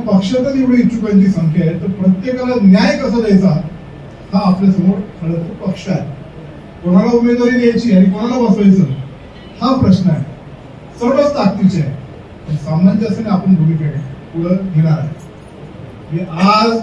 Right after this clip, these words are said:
तुमच्या सगळ्यांच्या समोर सांगतोय की जुन्नर तालुक्यातली नगरपालिकेची निवडणूक,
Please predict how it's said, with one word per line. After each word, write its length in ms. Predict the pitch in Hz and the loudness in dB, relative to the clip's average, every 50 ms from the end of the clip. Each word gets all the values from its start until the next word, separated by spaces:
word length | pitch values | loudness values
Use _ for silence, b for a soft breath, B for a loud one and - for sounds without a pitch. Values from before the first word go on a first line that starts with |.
| - - - - - - - - | -6 -12 -18 -20 -20 -16 -6 0
तुमच्या 300 | 180 185 185 - 214 202 | 2 2 4 4 2 2
सगळ्यांच्या 480 | - 190 185 185 208 208 202 196 233 190 | 2 4 4 4 4 4 4 2 4 4
समोर 260 | 185 185 180 185 180 180 | 4 6 6 6 6 6
सांगतोय 420 | 160 160 156 151 - 196 196 196 - - - - - - - - - - - - - - - - - - - - - - | 4 2 0 0 0 -2 -2 -2 -4 -8 -12 -18 -20 -20 -20 -20 -20 -20 -20 -20 -20 -20 -20 -20 -20 -20 -20 -20 -14 -8
की 60 | 175 165 143 127 | -4 -2 0 2
जुन्नर 380 | 165 180 190 202 233 247 262 247 247 | 4 6 6 6 6 4 2 2 2
तालुक्यातली 580 | 220 208 202 208 196 - 208 202 196 226 233 233 226 | 0 0 0 2 0 0 0 -2 -2 0 0 0 4
नगरपालिकेची 720 | 202 196 190 190 190 190 214 208 202 202 196 190 - - 208 202 | 6 6 6 6 6 4 2 2 2 2 2 2 0 0 4 6
निवडणूक, 540 | 190 190 185 185 185 180 196 214 254 254 | 6 8 8 8 8 6 6 4 4 2